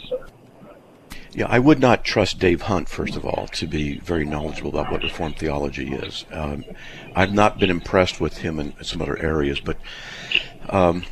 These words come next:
Speaker 2: I'm very qualified to be able to speak on what it is and defend it. And, you know, I, I, I have no pro-, I'll be glad to talk to the guy,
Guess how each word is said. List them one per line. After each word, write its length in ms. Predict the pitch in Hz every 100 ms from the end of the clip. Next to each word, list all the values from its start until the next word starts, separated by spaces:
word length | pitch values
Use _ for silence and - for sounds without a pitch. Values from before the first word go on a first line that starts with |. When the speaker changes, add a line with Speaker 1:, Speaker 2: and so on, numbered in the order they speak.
| -
Speaker 2:
I'm 280 | - - 110
very 200 | 117 120
qualified 580 | - 95 90 - 90 85
to 60 |
be 60 | 85
able 100 | 78
to 60 | 78
speak 360 | - 98 87
on 180 | 82 80
what 160 | 78 76
it 120 | 85
is 280 | 113 113 104
and 120 | 76
defend 400 | 76 - 98 98
it. 240 | 92 - - _ _ _ _ _ _ _ _ - -
And, 360 | 87 78 78 -
you 80 |
know, 100 | 90
I, 80 | 85 -
I, 260 | 87 82 85 - - - - - - -
I 180 | 80
have 200 | 85 98
no 140 | 98 101
pro-, 160 | -
I'll 220 | - 208 -
be 160 | 107
glad 220 | 92 113
to 60 | -
talk 180 | 107 -
to 40 |
the 80 | -
guy, 260 | 78 76